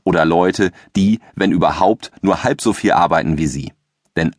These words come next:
eines ist sicher, bei Ihrem Stress können Sie sich diese Rennerei nicht auch noch antun.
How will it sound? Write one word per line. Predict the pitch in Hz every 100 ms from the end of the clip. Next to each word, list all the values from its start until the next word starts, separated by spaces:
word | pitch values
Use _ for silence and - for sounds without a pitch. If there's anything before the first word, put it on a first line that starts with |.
| -
eines | 101 120 147 -
ist | 98 -
sicher, | 87 - 90 _ _
bei | - 76 - _
Ihrem | - 165 214 190
Stress | 175 - 98 82 - - _ - - _
können | 113 104
Sie | 98
sich | 90 87 -
diese | 135 135 107
Rennerei | 101 98 85 87 90 -
nicht | 90 -
auch | - 80
noch | 78 -
antun. | 65 71 - -